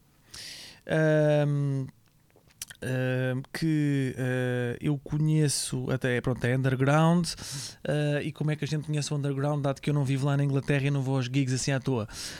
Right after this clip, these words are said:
Pronto, conheço por causa de um, do amigo meu, eh, baterista,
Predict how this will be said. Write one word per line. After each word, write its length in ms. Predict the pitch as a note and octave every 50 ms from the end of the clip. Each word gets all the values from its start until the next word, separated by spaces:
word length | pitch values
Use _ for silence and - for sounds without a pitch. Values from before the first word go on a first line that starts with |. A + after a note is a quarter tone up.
| - -
Pronto, 240 | - C#3+ C3+ - -
conheço 260 | C#3 D#3+ E3 E3 D#3+
por 140 | - - E3
causa 300 | - E3 E3 D#3 D3 D3+
de 100 | D3 C#3+
um, 200 | D3 D3+ D3 C#3+
do 120 | C3+ C#3+ D3+
amigo 260 | D3 D3+ D3+ C#3+ C#3+
meu, 340 | D3+ D#3 D#3 E3 E3+ - - B2+
eh, 280 | C3 C3+ C#3 C3+ C3+ C3
baterista, 580 | B2+ C3 - - B2+ D3 D3+ - - - G3